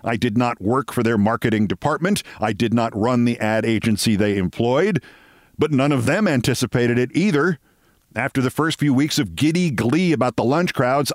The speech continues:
I had brought them, somebody noticed something unfortunate and unexpected. Basically, for every four dollar lunch they were now selling, they were selling one fewer twelve dollar dinner. They had not gained any new customers.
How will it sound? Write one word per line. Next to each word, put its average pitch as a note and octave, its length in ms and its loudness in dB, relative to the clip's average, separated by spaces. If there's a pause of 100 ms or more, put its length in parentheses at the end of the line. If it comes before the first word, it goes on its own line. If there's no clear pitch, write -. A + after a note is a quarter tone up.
I D3+ 300 0
had D#3+ 280 0
brought F3+ 280 0
them, C3 260 2 (300)
somebody G3+ 440 2
noticed D#3 400 2
something E3+ 560 0
unfortunate F3 760 0
and D#3 160 0
unexpected. D3+ 760 -2 (280)
Basically, F3 680 0 (540)
for D#3 260 -2
every G3 320 2
four G3+ 360 0
dollar E3+ 340 2
lunch F3 300 0
they F3+ 100 2
were D3 140 2
now B2+ 180 2
selling, C#3 440 2
they D3 100 2
were D#3 140 2
selling E3+ 440 2
one G#3+ 400 2
fewer F3+ 800 0 (300)
twelve G#3+ 560 0
dollar F#3+ 400 2
dinner. G3 520 0 (600)
They F#3 120 0
had A#3+ 160 2
not G#3+ 240 0
gained D3+ 320 2
any C#3 240 2
new C#3+ 840 2
customers. D#3 760 0